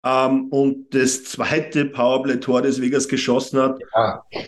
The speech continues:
Speaker 1: ist einfach für mich, es ist für mich unglücklich,
Speaker 2: Ja.
Speaker 1: wenn der Querpass kommen sollte und im Endeffekt eigentlich dann von der Kufe von McDavid halt die Scheibe genau,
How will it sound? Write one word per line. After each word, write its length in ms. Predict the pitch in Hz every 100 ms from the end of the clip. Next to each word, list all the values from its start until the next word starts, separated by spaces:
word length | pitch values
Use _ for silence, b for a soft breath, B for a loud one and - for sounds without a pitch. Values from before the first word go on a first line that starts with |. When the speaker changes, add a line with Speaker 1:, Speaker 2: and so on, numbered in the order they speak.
| _
Speaker 1:
ist 240 | 147 143 -
einfach 300 | 123 151 180
für 180 | - 165
mich, 400 | 202 - - 160
es 180 | 147 156
ist 120 | -
für 140 | -
mich 220 | 170 202
unglücklich, 800 | 160 202 156 160 - 147 190 - B B B
Speaker 2:
Ja. 340 | 110 117 - -
Speaker 1:
wenn 100 | 143
der 120 | 147
Querpass 760 | - 123 147 202 214 - 127 -
kommen 320 | 143 143 143
sollte 640 | 139 127 143 - 151 160 B B B _ _ 156
und 120 | 151
im 100 | 147
Endeffekt 480 | 143 175 160 151 -
eigentlich 380 | 143 143 160
dann 200 | - 135
von 120 | 135 139
der 120 | 139
Kufe 360 | 143 170 151
von 240 | - 143 139
McDavid 680 | 135 - 123 151 143 147 - B B B _ -
halt 160 | 139
die 60 | 143
Scheibe 400 | 139 139 143 147
genau, 800 | 139 135 135 123 135 147 147